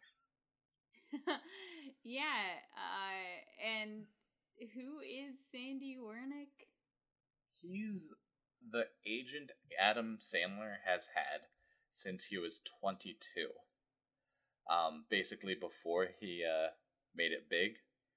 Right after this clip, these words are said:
Speaker 2: And
Speaker 1: Mm-hmm.
Speaker 2: he's had that same agent for seemingly the past, like, forty or so years.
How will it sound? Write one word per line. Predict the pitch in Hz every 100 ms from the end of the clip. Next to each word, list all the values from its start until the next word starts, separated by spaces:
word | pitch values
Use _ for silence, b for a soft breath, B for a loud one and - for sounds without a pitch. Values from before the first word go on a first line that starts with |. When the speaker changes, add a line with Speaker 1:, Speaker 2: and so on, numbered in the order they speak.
| _ _ _
Speaker 2:
And | 69 90 90
Speaker 1:
Mm-hmm. | 90
Speaker 2:
he's | 107 -
had | 92 98 104
that | 107 107
same | - 107 101
agent | 104 110 110 - -
for | 95 101 104 101 - _ _
seemingly | - 90 95 95 90
the | 87
past, | 82 90 85
like, | 82 80
forty | - 78 80
or | 78
so | - 80
years. | 78 85 62 -